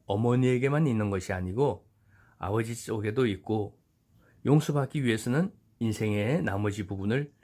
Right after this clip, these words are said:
큰 보석을 하면서 살아야만 된다"고 하셨습니다. 성모님은 당신께서는 모든 사람들의 어머니라는 것을,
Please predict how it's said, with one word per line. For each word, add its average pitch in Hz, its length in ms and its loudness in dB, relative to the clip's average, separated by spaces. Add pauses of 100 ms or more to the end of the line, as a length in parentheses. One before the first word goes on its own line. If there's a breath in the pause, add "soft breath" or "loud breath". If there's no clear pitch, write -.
(140 soft breath)
큰 170 360 0
보석을 143 420 2
하면서 120 360 0
살아야만 104 580 -4
된다"고 85 640 -8
하셨습니다. - 680 -14 (1400 loud breath)
성모님은 170 580 6 (760)
당신께서는 165 760 0
모든 147 300 2
사람들의 139 880 0
어머니라는 101 680 -2
것을, 82 360 -8